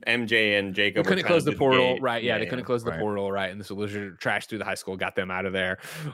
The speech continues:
Speaker 2: Uh, this is w-, when, yeah, like, you know, uh, uh, Goblin's shown up at this point.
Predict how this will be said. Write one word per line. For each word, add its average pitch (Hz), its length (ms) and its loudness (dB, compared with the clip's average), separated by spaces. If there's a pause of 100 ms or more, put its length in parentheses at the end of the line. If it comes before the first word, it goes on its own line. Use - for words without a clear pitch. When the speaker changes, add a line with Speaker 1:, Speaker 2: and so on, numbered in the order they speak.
Speaker 2:
Uh, 101 240 2
this 120 260 -2
is 113 120 -4
w-, 110 200 -6
when, 113 160 0
yeah, 98 260 0
like, 90 280 -4
you 95 120 -2
know, 87 360 -6
uh, 92 320 -4 (720)
uh, 123 580 2
Goblin's 156 400 4
shown 139 240 4
up 123 100 2
at 120 60 -2
this 113 140 -2
point. 117 180 0